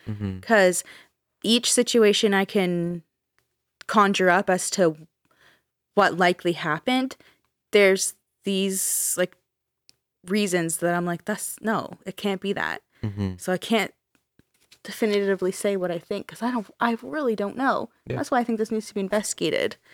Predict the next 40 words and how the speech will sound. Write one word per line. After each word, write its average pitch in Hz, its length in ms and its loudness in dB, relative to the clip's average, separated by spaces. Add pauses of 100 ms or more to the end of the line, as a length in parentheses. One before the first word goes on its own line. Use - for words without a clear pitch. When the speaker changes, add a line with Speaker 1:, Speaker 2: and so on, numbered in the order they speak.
(200)
Speaker 1:
Yeah, 139 120 4
Speaker 2:
much 120 100 6
Speaker 1:
even, 120 100 4
Speaker 2:
differently 190 400 2
than 175 160 -2
it - 100 -4
has 175 240 -2
been. 87 280 -8
Speaker 1:
even 135 240 0
what 127 140 6
I, 151 300 0
<laughs> - 60 -20
even 120 240 0
what 117 120 2
I, 113 140 6
like, 110 320 0
think, 107 240 2 (180)
like, 107 180 0
what 113 120 8
I 110 100 8
was 101 140 4
leaning 110 320 2
towards, 95 360 0
like, 95 160 -2 (1000)
I 110 80 0
could 110 120 2
also 120 260 4
just 101 220 -4
be 104 120 2
my 98 160 4
own 98 140 4
advocate 104 540 0
or, 98 300 0 (240)
uh, 92 320 2
devil's 110 320 4
advocate 98 420 4
and 95 140 -2
just 95 200 -8
be 95 100 0
like, 92 240 0